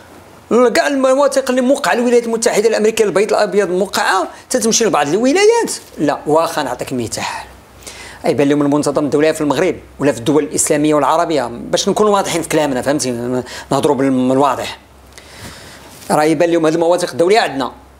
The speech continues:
في الدول العربيه والمسلمه. نعطيك انا مثال واضح،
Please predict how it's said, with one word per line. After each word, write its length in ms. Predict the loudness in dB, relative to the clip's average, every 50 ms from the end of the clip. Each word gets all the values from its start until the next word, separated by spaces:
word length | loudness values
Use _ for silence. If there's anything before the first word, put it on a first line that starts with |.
| -20 -20 -20 -20 -20 -20 -16 -10
في 40 | -4
الدول 220 | 0 2 4 4 4
العربيه 360 | 2 2 2 2 2 2 2
والمسلمه. 600 | 2 0 0 -2 -2 -2 -2 -4 -4 -6 -8 -10 -14 -18 -20 -20 -20 -20 -20 -20 -20 -20 -20 -12 -6
نعطيك 300 | -4 -2 -2 0 0 0
انا 120 | 0 0 0
مثال 480 | 0 0 0 2 2 2 2 2 -2 -6 -12 -18 -20 -20 -20 -20 -20 -20 -20 -20 -20 -20 -20 -6 0
واضح، 400 | 0 0 2 0 -2 -8 -12 -14